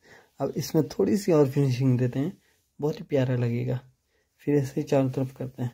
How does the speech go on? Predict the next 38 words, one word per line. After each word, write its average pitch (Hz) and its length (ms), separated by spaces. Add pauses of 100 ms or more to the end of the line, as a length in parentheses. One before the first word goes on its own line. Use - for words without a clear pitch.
(280)
पहले 143 160
इसमें 143 260
finishing 143 480
देता 147 180
हूँ, 185 160 (400)
फिर 156 120
उसके 151 240
बाद 139 120
दिखाता 131 340
हूँ 127 80
आपको। 139 200 (400)
फिर 147 160
उसके 131 200
बाद 214 220 (160)
बाकी 131 280
border 135 340 (200)
को - 120
fill - 200
अप 143 140
करते 135 280
हैं, 131 60
ये 139 180
वाला, 135 260
ये 139 180
वाला, 135 320 (800)
चारों 143 240
तरफ 135 300
मतलब 151 260 (120)
इसको 139 200
fill 151 160
up 131 120
करते - 240
हैं। 131 80
पहले 139 160
इसको 135 180
finish 135 360
करते 117 320
हैं। 131 140